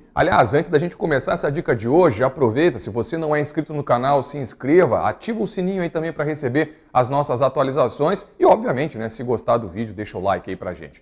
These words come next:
tá bem? Então, como eu disse, eu sou Marcelo Pertilli, professor de Direito Penal e também de Processo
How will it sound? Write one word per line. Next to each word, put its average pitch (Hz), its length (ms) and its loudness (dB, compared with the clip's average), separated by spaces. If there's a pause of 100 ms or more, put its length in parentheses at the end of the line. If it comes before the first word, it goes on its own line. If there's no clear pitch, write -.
(140)
tá 101 80 -6
bem? 156 260 0 (220)
Então, 175 120 0
como 220 160 4
eu 170 60 4
disse, 185 200 0
eu 139 40 -16
sou 165 100 -4
Marcelo 147 320 0
Pertilli, 139 320 -4
professor 131 280 -10
de 117 80 -8
Direito 131 220 -6
Penal 120 260 -4
e - 20 -8
também 117 220 -4
de 113 40 -16
Processo 139 520 0